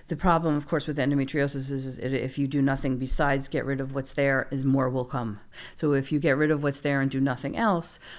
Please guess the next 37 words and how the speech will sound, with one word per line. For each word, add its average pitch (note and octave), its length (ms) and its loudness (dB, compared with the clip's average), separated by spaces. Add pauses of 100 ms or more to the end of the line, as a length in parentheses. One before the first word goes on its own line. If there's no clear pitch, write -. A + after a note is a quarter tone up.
(120)
uh, C3 380 0
then C3+ 260 2
you C3+ 160 4
will C3 140 -2
probably C3+ 500 -4
continue C3+ 480 0
to C3 80 -2
have B2+ 240 -2 (160)
endometriosis C3 760 -4
form. B2 460 -4 (460)
Um, B2 240 -2
so C3 440 0
if E3 280 0
a B2 40 -4
patient C#3 420 0
wants C3 240 -4
to, C3+ 260 -4
is C3+ 100 -4
having C#3+ 240 2
the C3+ 60 2
surgery C3+ 300 -2
to C3 60 -4
get B2+ 200 -4
pregnant, C3+ 300 0
that's A#2+ 200 -4
why C3+ 40 -4
we C3 60 -6
say B2+ 140 -6
get C3+ 200 -6
pregnant C#3 300 -4
right B2 160 -4
away, E3 420 -2 (240)
so - 160 -4
that A#2+ 340 -6
that B2 260 -4
process A#2+ 380 -4
stops. - 560 -4